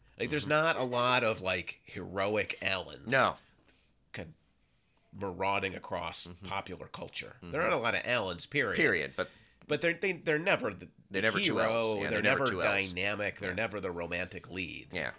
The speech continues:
Speaker 1: And
Speaker 2: Which is important to note, Michael Cera's Alan is none of those things either.
Speaker 1: It, but he is something
Speaker 2: <laughs> He is something.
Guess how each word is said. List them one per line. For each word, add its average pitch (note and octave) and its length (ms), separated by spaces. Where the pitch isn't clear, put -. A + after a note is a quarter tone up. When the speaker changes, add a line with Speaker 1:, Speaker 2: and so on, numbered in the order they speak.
Speaker 1:
And B2+ 560
Speaker 2:
Which A#2+ 140
is C3 40
important C#3 300
to A2+ 60
note, F#2+ 80
Michael G2+ 260
Cera's F2 320
Alan D2+ 280
is C2+ 120
none D2+ 240
of G#1+ 80
those - 200
things A1+ 220
either. G#1 240
Speaker 1:
It, - 140
but F3+ 100
he F#3 240
is C4+ 200
something C3 960
Speaker 2:
<laughs> - 40
He - 80
is E3+ 80
something. C#3+ 400